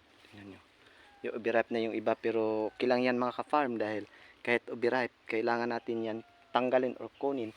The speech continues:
dahil ipapadami dahil natin yan sila mga ka-farm. So isimilya na to balik ba. So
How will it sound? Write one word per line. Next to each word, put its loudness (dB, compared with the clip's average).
dahil -2
ipapadami 4
dahil 2
natin -2
yan -2
sila -2
mga -10
ka-farm. -6
So -12
isimilya -2
na -2
to -6
balik -2
ba. -4
So 0